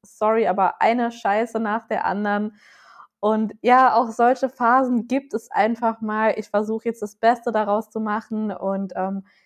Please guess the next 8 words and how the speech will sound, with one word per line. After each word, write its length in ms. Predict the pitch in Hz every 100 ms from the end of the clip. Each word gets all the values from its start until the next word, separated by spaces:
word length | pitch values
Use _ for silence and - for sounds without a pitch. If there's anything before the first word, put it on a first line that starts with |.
| _ -
ja, 340 | 226 233 233 -
im 140 | 226
Endeffekt, 440 | 202 226 233 214 -
was 200 | 220 220
soll 120 | 220
ich 140 | 220
dran 180 | - 196
ändern? 640 | 175 190 190 190 190 190